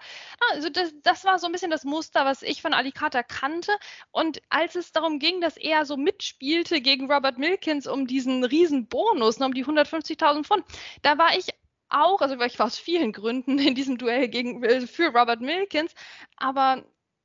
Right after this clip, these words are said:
auch, weil ich das Gefühl hatte, Robert Milkins hat auf der, auf der, auf der Tour besser performt und Ali Carter, das war doch eigentlich nur das German Masters. Ich hatte den so ein bisschen als Eintagesfliege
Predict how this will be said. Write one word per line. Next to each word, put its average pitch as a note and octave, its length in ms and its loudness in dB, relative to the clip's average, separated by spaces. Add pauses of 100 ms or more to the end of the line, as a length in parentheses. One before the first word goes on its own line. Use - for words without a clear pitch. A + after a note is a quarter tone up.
(300)
auch, F#4+ 320 6
weil D4 220 2
ich F4 100 -8
das F4+ 160 -6
Gefühl F4 220 -6
hatte, E4 160 2
Robert D4 260 -2
Milkins F4+ 380 -6
hat D4 160 -4
auf D4 160 -2
der, C4 420 2 (200)
auf - 160 -6
der, C4+ 420 -2
auf - 80 0
der C#4 160 -4
Tour E4 220 -2
besser D#4+ 440 2
performt D4 640 0
und B3+ 100 -8
Ali C4 200 -2
Carter, D4+ 520 -2
das - 180 -10
war C#4+ 100 2
doch D4 100 -4
eigentlich D4+ 400 -4
nur D#4+ 180 -2
das D4 240 -8
German C#4+ 380 0
Masters. D4 680 0
Ich C4+ 160 -4
hatte D#4+ 180 -6
den D4 180 0
so D4 60 0
ein C4+ 80 -4
bisschen F4 240 -4
als D#4 160 0
Eintagesfliege A#3 1080 -2